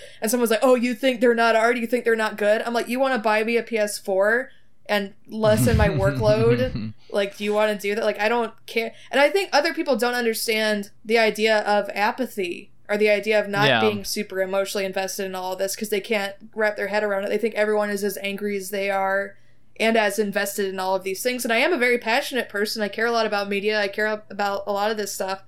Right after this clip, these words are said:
Speaker 1: But people who just come looking for an argument about anything, I'm like, "I don't have the emotional energy. I don't care. I'm not faking not caring.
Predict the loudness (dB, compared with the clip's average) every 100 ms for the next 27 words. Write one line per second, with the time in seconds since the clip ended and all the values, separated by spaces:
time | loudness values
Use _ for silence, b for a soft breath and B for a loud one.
0 | b b b -6 -2 0 2 0 -2 -4
1 | -2 0 0 -2 -4 0 0 0 -2 -2
2 | -4 -4 -4 -2 -4 -4 -6 -6 -6 -2
3 | 0 0 -2 -2 -2 -2 -4 -4 -6 -6
4 | -6 -6 -4 -4 -4 -4 -2 -4 -12 -20
5 | -20 -20 -14 -2 2 2 0 0 0 0
6 | -4 -6 -6 -2 0 0 -2 -8